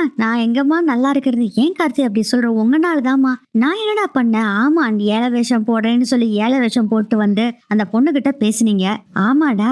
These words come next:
அவ ஏழைன்னு இப்போ நம்பிட்டாளா? அப்புறம் என்னடா உனக்கு பிரச்சனை?" "இப்ப என்ன பண்ணிருக்க தெரியுமாமா?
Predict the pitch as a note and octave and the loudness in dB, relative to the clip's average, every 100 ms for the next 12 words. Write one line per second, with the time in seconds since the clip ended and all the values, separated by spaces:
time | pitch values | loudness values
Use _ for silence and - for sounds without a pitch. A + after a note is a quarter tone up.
0 | C4+ - G3+ G3+ F#3+ B3+ E4 F#4 G4 - | 0 -2 -2 -2 0 0 0 0 -2 0
1 | A3+ G#3 C4+ G4+ - A#3+ G#3+ C4 F#3+ - | 0 2 0 -2 -2 -2 0 0 -2 -4
2 | F4+ F#4 F4+ G4 A#4 F4+ A#3 A3+ G3+ F#3+ | -2 0 0 -2 -2 -2 0 -2 -4 -2
3 | A3+ G#3 A#3+ G#3 _ C4 C4 B3 F4 F4+ | 0 0 0 -4 _ -4 -2 0 0 0
4 | D4+ B3+ A#3+ A3 G#3 G3+ A3+ | 0 -2 -2 -2 0 2 2